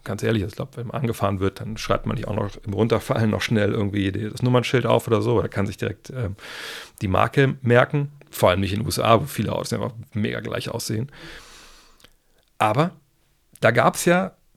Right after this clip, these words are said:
dann direkt im Anschluss so gewisse Ungereimtheiten. Also es wurde dann von der Polizei in Philadelphia gesagt, „Naja, wir finden irgendwie, und das hat sich bis heute nicht geändert, wir finden keine Bilder der Überwachungskameras, wo wir diesen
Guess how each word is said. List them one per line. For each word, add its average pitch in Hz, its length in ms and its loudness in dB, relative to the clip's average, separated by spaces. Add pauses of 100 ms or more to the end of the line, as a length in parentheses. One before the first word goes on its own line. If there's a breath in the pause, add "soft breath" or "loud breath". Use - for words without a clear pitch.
dann 139 160 2
direkt 143 300 2
im 120 120 -2
Anschluss - 760 0
so 110 500 0 (260)
gewisse 139 840 2 (560)
Ungereimtheiten. 123 840 0
Also 123 440 0 (540)
es - 140 -6
wurde 131 160 0
dann 113 260 2
von 110 180 0
der 117 160 -2 (140)
Polizei 123 380 0
in 151 80 0
Philadelphia 113 360 4
gesagt, 107 400 2 (440 loud breath)
„Naja, 123 320 4
wir 98 300 2 (200)
finden 156 600 -2
irgendwie, 131 460 -2
und - 200 -6
das 92 80 -4
hat 101 100 -4
sich - 60 -18
bis - 80 -8
heute 101 160 0
nicht 90 120 -6
geändert, 139 400 -6 (140)
wir 101 100 -6
finden 143 340 -6 (100)
keine 123 400 -2 (280)
Bilder 107 500 -2
der 117 80 0
Überwachungskameras, - 920 -2
wo 107 300 -2
wir 98 160 2
diesen 107 500 -8